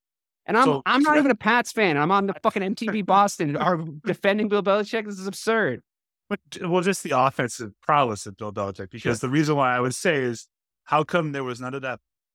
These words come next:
Speaker 2: pre-Brady in Cleveland or even here, and there's been none of it post-Brady?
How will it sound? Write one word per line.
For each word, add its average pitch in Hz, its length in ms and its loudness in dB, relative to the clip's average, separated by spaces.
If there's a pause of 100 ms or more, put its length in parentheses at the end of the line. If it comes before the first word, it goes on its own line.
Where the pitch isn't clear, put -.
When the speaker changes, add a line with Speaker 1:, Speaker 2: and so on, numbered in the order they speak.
(180)
Speaker 2:
pre-Brady 151 680 -2
in 113 160 -10
Cleveland 151 540 -4
or 123 180 0
even 127 320 -4
here, 110 420 -2 (300)
and 117 120 -4
there's 113 200 -4
been 117 140 -2
none 123 140 2
of 120 60 0
it 117 140 -4
post-Brady? 104 480 -4